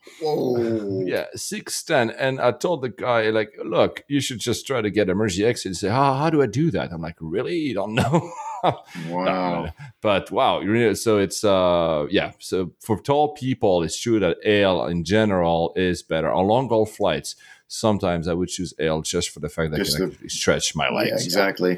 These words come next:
Speaker 1: exactly.
Speaker 2: Well, then I get the cart on my toes all the
Speaker 1: Oh,
Speaker 2: time.
Speaker 1: yeah, or, or you knocking your elbow. <laughs>
Speaker 2: <laughs> Yeah, well, anyway.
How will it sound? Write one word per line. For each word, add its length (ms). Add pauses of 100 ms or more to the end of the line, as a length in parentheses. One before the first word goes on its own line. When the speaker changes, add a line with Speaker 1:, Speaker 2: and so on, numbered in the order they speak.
Speaker 1:
exactly. 600
Speaker 2:
Well, 40 (240)
then 160
I 60
get 180
the 80
cart 400 (300)
on 260
my 160
toes 320
all 80
the 80
Speaker 1:
Oh, 80
Speaker 2:
time. 80
Speaker 1:
yeah, 280
or, 160
or 140
you 120
knocking 400
your 160
elbow. 500
<laughs> 40
Speaker 2:
<laughs> 600
Yeah, 460
well, 340
anyway. 480